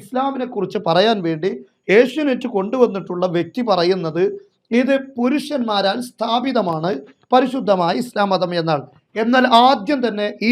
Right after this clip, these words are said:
ചാനലുകാരോട് പറയുന്നു, ഇദ്ദേഹം ഇസ്ലാമിന്റെ ബാലപാഠം, അതിന്റെ അടിസ്ഥാന കാര്യം പോലും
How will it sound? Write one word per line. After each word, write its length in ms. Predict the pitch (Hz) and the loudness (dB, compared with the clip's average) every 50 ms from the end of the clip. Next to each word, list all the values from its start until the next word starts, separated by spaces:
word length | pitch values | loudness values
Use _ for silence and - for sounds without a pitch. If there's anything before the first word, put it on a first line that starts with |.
| 254 247 | 4 4
ചാനലുകാരോട് 720 | 226 190 190 208 220 247 247 240 233 220 208 202 202 196 190 - | 4 4 4 4 4 4 4 4 4 4 4 4 2 0 0 -2
പറയുന്നു, 420 | 170 160 160 170 180 185 190 202 202 202 - - _ _ _ - 247 | -2 -2 -2 0 0 -2 -2 -4 -6 -8 -10 -18 _ _ _ -4 -2
ഇദ്ദേഹം 400 | 277 277 285 294 277 220 226 214 240 330 226 | -2 2 6 8 8 8 8 4 2 0 -4
ഇസ്ലാമിന്റെ 600 | 190 - - - 277 262 240 202 202 190 180 202 196 160 190 | -4 -2 4 6 6 6 6 2 0 -2 -2 -2 -2 2 4
ബാലപാഠം, 640 | 202 220 233 262 277 277 233 233 208 190 170 160 156 - - 208 | 4 4 6 6 6 6 6 6 4 2 2 0 -2 -2 -4 -4
അതിന്റെ 220 | 196 247 233 247 220 208 | -4 -2 -2 0 0 0
അടിസ്ഥാന 460 | 208 214 240 - - - 269 277 277 277 247 | 0 -2 -6 -10 -6 -4 -2 -2 -2 0 2
കാര്യം 240 | 226 202 196 202 185 190 | 2 2 2 2 0 0
പോലും 300 | - 185 185 180 185 | 0 0 0 -2 -6